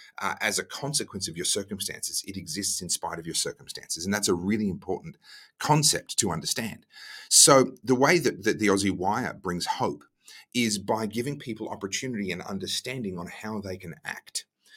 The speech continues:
And this, that's gonna become much more apparent in the next two months as we have some, some wonderful projects that we're gonna be launching, uh, that people can, uh, can be a part of. Uh, I'll, I'll drop only this hint.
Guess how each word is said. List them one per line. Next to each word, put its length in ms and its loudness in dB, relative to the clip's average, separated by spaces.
And 200 -2
this, 180 4
that's 200 2
gonna 120 -2
become 300 0
much 200 4
more 160 2
apparent 360 -2
in 80 -2
the 80 -2
next 240 -2
two 140 -2
months 260 -2
as 100 -6
we 140 -2
have 180 -4
some, 240 -2
some 220 0
wonderful 320 2
projects 580 0
that 100 -10
we're 120 -2
gonna 120 0
be 100 0
launching, 520 -2
uh, 140 -2
that 160 -8
people 220 -2
can, 260 -2
uh, 140 -2
can 160 -4
be 80 2
a 60 2
part 320 2
of. 340 0
Uh, 240 -2
I'll, 260 0
I'll 180 0
drop 280 2
only 240 0
this 220 2
hint. 260 -2